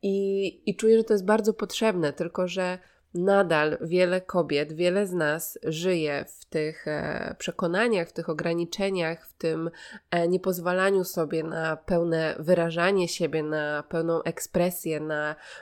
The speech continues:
mm, płynięcie z życiem z poziomu intuicji, z poziomu serca, tak? Bo, bo to są rzeczy, które są naprawdę, mm, głęboko w nas zakorzenione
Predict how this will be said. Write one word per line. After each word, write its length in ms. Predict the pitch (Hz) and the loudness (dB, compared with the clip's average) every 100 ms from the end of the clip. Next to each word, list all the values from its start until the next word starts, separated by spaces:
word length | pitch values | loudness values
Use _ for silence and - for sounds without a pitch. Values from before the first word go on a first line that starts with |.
| - | -6
mm, 440 | 175 175 175 170 170 | -2 0 0 -2 -4
płynięcie 760 | - 180 180 190 233 - 170 | -2 2 4 4 2 2 0
z 80 | 156 | 2
życiem 360 | 156 185 180 165 | 0 -2 -2 -4
z 60 | |
poziomu 400 | - 165 175 165 | -2 -2 0 0
intuicji, 600 | 175 170 - 180 196 - | 0 -2 -2 -4 -4 -6
z 60 | 170 | -8
poziomu 380 | - 165 160 170 | -6 -4 -4 -4
serca, 540 | - 190 175 - 151 | 0 2 0 -4 -8
tak? 360 | - 160 180 165 | -4 -4 -4 -4
Bo, 260 | 175 175 180 - - | 0 0 -2 -14 -8
bo 80 | - | -4
to 140 | 175 208 | -2 -2
są 260 | 220 214 - | 2 2 0
rzeczy, 300 | 170 190 190 | -2 -2 -2
które 240 | 202 185 185 | -4 -4 -4
są 180 | 190 180 | -2 -2
naprawdę, 720 | 180 175 214 226 196 185 - - | -2 0 -2 0 0 0 -2 -4
mm, 220 | 175 175 170 | -4 -4 -2
głęboko 500 | 185 190 208 247 220 | -2 2 2 2 2
w 60 | |
nas 200 | 175 156 | 2 0
zakorzenione 800 | 165 - 165 160 151 143 143 170 | -4 -6 -4 -2 -2 -2 -2 -4